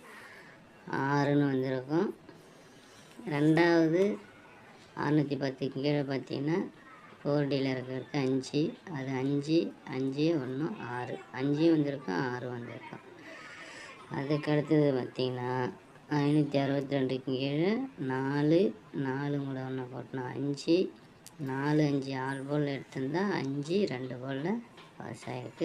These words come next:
ஐநூற்றி எழுபத்தி அஞ்சு. அதுக்கு அடுத்தது பார்த்தீங்கன்னா ஜீரோ, ஜீரோவுக்கு ஜீரோ ஸ்ட்ரைட்டாக வந்துடுச்சு. ஜீரோ கூட ஒண்ணு கூட்டினா ஒண்ணு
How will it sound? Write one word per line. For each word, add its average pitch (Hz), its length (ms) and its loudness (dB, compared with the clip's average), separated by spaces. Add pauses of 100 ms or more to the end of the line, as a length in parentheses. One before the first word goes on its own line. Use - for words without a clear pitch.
(140)
ஐநூற்றி 123 420 -6
எழுபத்தி 135 460 0
அஞ்சு. 123 280 -6 (1500)
அதுக்கு 151 300 4
அடுத்தது 147 300 2
பார்த்தீங்கன்னா 131 420 0 (180)
ஜீரோ, 131 360 2 (1080)
ஜீரோவுக்கு 143 800 0 (300)
ஜீரோ 147 280 2 (120)
ஸ்ட்ரைட்டாக 135 600 -4
வந்துடுச்சு. 131 480 -4 (440)
ஜீரோ 147 280 0 (140)
கூட 143 120 -2 (100)
ஒண்ணு 135 140 -2 (120)
கூட்டினா 143 400 -2 (140)
ஒண்ணு 139 240 2